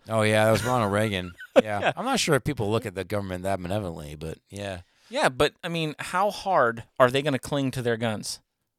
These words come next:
Speaker 2: You know? Like, the I twenty corridor, is that gonna be everywhere in America?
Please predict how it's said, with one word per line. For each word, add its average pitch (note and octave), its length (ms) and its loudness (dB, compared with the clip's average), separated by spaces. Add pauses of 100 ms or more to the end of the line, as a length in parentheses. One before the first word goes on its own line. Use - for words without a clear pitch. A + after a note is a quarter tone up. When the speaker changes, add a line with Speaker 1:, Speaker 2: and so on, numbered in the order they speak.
(200)
Speaker 2:
You B2 120 -4
know? A#2 220 0 (520)
Like, C3+ 200 0 (100)
the C3 280 -2
I D3 200 2
twenty C#3+ 320 -2
corridor, A#2 460 2
is A2+ 120 -2
that B2 180 2
gonna B2+ 160 -2
be B2 320 -2 (100)
everywhere C3 340 -2
in B2+ 60 0
America? A#2+ 460 -2